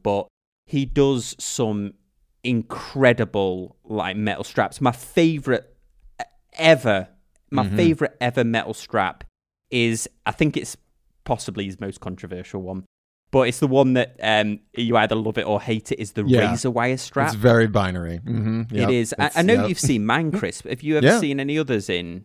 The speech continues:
Speaker 1: in person?
Speaker 2: Uh, no, I mean, uh, maybe once, maybe, w-, yeah, I would say once, once, and a couple times on Instagram for sure. They, they pop up,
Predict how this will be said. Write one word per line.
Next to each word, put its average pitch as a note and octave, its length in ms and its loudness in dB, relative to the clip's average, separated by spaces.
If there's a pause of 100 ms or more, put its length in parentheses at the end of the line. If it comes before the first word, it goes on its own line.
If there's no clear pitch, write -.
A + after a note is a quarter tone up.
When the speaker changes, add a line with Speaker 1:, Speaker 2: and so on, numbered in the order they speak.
(120)
Speaker 1:
in G2 140 -12
person? - 540 -8 (260)
Speaker 2:
Uh, E3+ 600 2 (440)
no, E3 400 4 (120)
I C3 80 0
mean, D#3+ 340 -2
uh, E3 460 0 (800)
maybe F#3+ 260 4
once, A2 420 0
maybe, D3 200 0
w-, F3 280 -2
yeah, A2 360 2 (200)
I F#3 60 -2
would A3 100 -2
say G3+ 120 2
once, G#2+ 460 -2
once, G#2+ 280 -4
and D3 140 -2
a F3+ 40 -2
couple F4+ 200 -4
times A#2 240 0
on G2+ 80 0
Instagram F#2 420 -6
for C#3+ 80 -8
sure. G#2 240 -6
They, G#3 140 -6
they - 180 -6
pop - 240 -4
up, - 200 -6